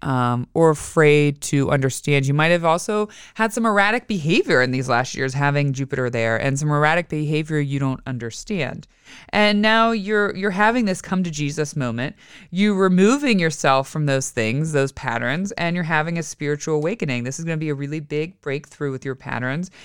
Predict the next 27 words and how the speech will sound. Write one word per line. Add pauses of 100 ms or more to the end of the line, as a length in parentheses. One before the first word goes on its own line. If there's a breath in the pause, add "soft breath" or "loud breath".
(180 loud breath)
and
understanding
your
darkness.
And
I
really
feel
like
you
guys
are
going
to
be (380 loud breath)
embodying
and
merging, (140)
um,
the
wisdom,
the
family
wisdom, (320 loud breath)
with
those
deep,